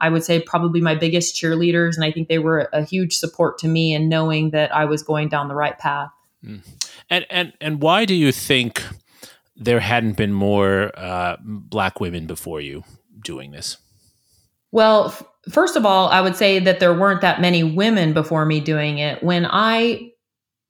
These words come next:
Speaker 1: when I was selected to fly fighters, there were only fifty women in fighters. And that was because in the nineteen nineties, right after Desert Storm, uh, in the early nineteen nineties, I wanna say nineteen ninety-three, when I was a senior in high school,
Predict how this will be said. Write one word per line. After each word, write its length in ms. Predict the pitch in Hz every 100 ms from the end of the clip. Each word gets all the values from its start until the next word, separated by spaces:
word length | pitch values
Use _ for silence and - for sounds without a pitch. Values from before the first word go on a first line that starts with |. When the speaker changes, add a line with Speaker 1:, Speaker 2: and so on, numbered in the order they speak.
| _ _ _ _
Speaker 1:
when 180 | 185 196
I 400 | 208 233 208 -
was 180 | 185 185
selected 400 | 202 185 208 190
to 60 | 180
fly 240 | 185 196
fighters, 440 | 202 165 170 170 165
there 120 | 170
were 120 | 160
only 260 | - 202 175
fifty 680 | - 202 196 208 202 190 -
women 420 | 165 190 180 160
in 220 | 151 185
fighters. 640 | 175 156 151 160 151 156 -
And 180 | 170 175
that 180 | 208
was 200 | 240 233
because 840 | 185 185 - 254 247 196 175 165 - - - - _ _ -
in 500 | 196 196 190 180 -
the 160 | 170 190
nineteen 420 | 196 220 226 233
nineties, 400 | 214 190 175 165
right 220 | 175 180
after 720 | 202 190 - 180 175 170 - -
Desert 340 | 170 180 180 -
Storm, 720 | - 185 170 143 147 160 170 _ - - -
uh, 300 | 170 165 -
in 160 | 170 165
the 180 | 160 -
early 260 | 185 196
nineteen 340 | 185 175 - 175
nineties, 360 | 170 170 165
I 40 | 170
wanna 180 | 185
say 200 | 180 180
nineteen 340 | 170 170 - 180
ninety-three, 540 | 170 170 170 170 160
when 140 | 156 160
I 80 |
was 180 | 160 156
a 60 | 151
senior 580 | - 180 175 175 175 170
in 280 | - 165 160
high 260 | 170 165
school, 480 | 160 - 151 151